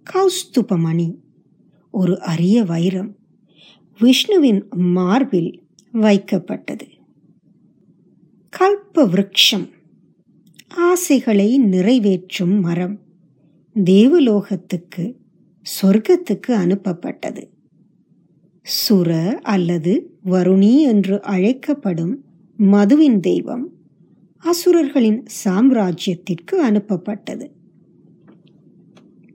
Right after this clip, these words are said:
நிகழ்வு நிறைவடைய முன்னர் செல்வத்தின்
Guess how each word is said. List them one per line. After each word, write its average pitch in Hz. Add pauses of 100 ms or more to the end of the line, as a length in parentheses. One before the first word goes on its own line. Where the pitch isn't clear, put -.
(720)
நிகழ்வு 190 (140)
நிறைவடைய 180
முன்னர் 175 (880)
செல்வத்தின் 349